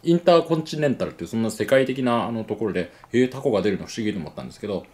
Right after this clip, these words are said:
よくよく考えたらイタリア行った時も普通にみんなタコ食べてましたわな。うん。うん。すごい弾力がありますわ。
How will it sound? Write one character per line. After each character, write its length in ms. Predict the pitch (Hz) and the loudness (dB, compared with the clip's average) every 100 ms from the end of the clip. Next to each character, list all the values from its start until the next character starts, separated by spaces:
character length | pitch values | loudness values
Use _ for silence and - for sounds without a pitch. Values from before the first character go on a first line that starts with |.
| _ | _
よ 80 | 101 | -2
く 60 | 147 | 0
よ 60 | |
く 40 | 151 | 2
考 80 | 156 | 0
え 100 | 117 | -2
た 80 | 80 | -4
ら 80 | |
イ 60 | 85 | 0
タ 100 | 127 | 2
リ 100 | 135 | 4
ア 40 | |
行 60 | 131 | 2
っ 40 | |
た 60 | 117 | 0
時 100 | 92 | -4
も 60 | 80 | -6
普 60 | |
通 100 | - | -4
に 60 | 113 | -2
み 60 | |
ん 40 | 104 | -2
な 40 | |
タ 140 | 104 110 | -4 -10
コ 80 | |
食 120 | 90 95 | -4 -4
べ 60 | |
て 80 | - | -4
ま 80 | - | -10
し 60 | |
た 80 | - | -14
わ 220 | 65 65 - _ _ _ _ _ _ _ _ _ _ _ _ _ _ _ - - _ _ 110 | -12 -14 -18 _ _ _ _ _ _ _ _ _ _ _ _ _ _ _ -20 -20 _ _ -2
な。 60 | |
う 40 | 120 | 0
ん。 320 | 131 110 - - _ _ _ _ _ _ _ _ _ _ _ _ _ _ - | 2 0 -4 -14 _ _ _ _ _ _ _ _ _ _ _ _ _ _ -8
う 40 | |
ん。 220 | 98 92 - _ _ _ _ _ _ _ _ _ _ _ _ _ _ _ _ _ _ _ _ _ | -6 -6 -10 _ _ _ _ _ _ _ _ _ _ _ _ _ _ _ _ _ _ _ _ _
す 80 | 95 | -2
ご 160 | 135 | 2
い 80 | 117 | 2
弾 220 | 92 104 | 2 4
力 220 | 107 107 104 | 4 4 2
が 140 | 98 | 2
あ 60 | 92 | 2
り 60 | |
ま 140 | 90 82 | 0 -2
す 80 | |
わ。 160 | 71 | -6